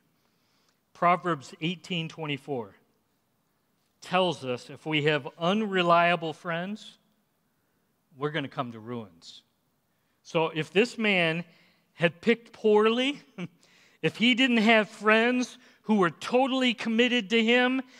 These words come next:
and then ready to do whatever it took and then knew enough to bring him to Jesus, his life would have come to ruins. Do you understand?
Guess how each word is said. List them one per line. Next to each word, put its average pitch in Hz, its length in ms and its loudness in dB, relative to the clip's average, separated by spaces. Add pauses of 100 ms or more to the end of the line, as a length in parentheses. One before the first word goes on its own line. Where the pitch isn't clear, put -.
(260)
and 202 200 4
then 190 300 2
ready 240 340 6
to 233 120 2
do 214 160 0
whatever 208 460 4
it 214 200 0
took 202 500 2 (360)
and 208 180 4
then 208 240 4
knew 277 240 4
enough 220 360 4
to 202 80 0
bring 220 360 2
him 214 240 0
to 196 160 -6
Jesus, 156 960 -2 (800)
his 175 200 -2
life 151 300 2
would 151 100 -10
have 123 120 -12
come 135 180 -8
to 120 80 -12
ruins. 123 460 -8
Do 127 80 -14
you 123 80 -8
understand? 139 560 -10